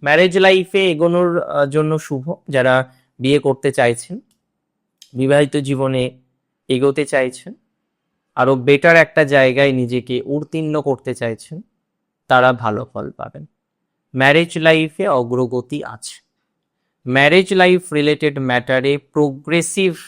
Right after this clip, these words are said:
জায়গা আমরা দেখতে পারবো। ম্যারেজ লাইফ, আহ, রিলেটেড ম্যাটারে অনেক অবস্টাকল, আহ, রিলিজ হবে। And বিশেষ করে যে সমস্ত জাতক বা জাতিকারা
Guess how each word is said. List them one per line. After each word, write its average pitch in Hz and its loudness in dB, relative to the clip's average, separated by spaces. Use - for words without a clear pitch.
জায়গা 143 6
আমরা 131 2
দেখতে 113 -6
পারবো। 131 -8
ম্যারেজ 165 2
লাইফ, 180 2
আহ, 127 0
রিলেটেড 139 0
ম্যাটারে 139 -2
অনেক 143 -4
অবস্টাকল, 175 0
আহ, 143 0
রিলিজ 151 -4
হবে। 160 -6
And 165 2
বিশেষ 180 0
করে 240 6
যে 202 2
সমস্ত 208 0
জাতক 170 2
বা 170 -2
জাতিকারা 131 -6